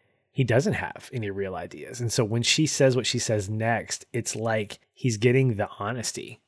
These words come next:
He's getting the conscience that is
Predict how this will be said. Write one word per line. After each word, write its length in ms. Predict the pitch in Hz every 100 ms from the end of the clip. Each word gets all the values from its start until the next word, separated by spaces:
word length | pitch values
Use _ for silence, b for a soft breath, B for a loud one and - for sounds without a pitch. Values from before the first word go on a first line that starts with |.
| _
He's 180 | 123 104
getting 280 | 131 139 127
the 100 | 117
conscience 680 | - 123 117 - 107 104 -
that 340 | 120 101 - _ _ _
is 540 | 127 107 101 98 -